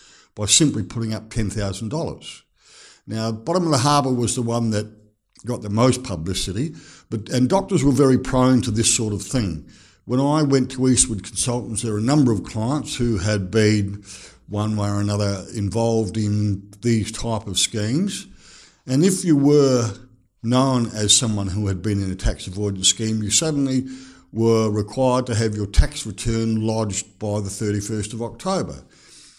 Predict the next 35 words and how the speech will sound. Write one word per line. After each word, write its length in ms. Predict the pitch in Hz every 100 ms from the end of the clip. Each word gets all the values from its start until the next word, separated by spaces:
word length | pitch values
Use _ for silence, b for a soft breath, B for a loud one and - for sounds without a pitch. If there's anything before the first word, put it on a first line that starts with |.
| B B -
That 200 | 143 -
meant 420 | 131 127 127 -
that 340 | 113 107 - -
in 100 | 127
accounting, 840 | 107 - 139 139 107 95 127 B B B B B
an 80 | 92
accounting 400 | 92 123 123 107
office 320 | 101 107 -
like 240 | 101 95 143
ours, 440 | 139 104 110 104
there 160 | 117 101
was 240 | 95 -
this 280 | 101 - - _ -
absolute 520 | 120 104 - 113 107
logjam 1080 | 120 123 156 147 107 113 101 98 95 92 B B _
because 260 | - 95 92
people 280 | 127 101
don't 300 | 101 107 101
get 180 | 95 139
this 160 | 98 90
stuff 280 | - 90 107
in 120 | 92
the 80 | 85
first 320 | 98 92 95
of 100 | 92
July. 400 | 107 101 120 151
By 200 | 120 104
the 220 | 110 123
end 160 | 131 110
of 80 |
July, 380 | 90 104 101 104
it 80 | 101
starts 420 | - 113 104 -
trickling 500 | - 139 135 101 92
in. 340 | 104 127 165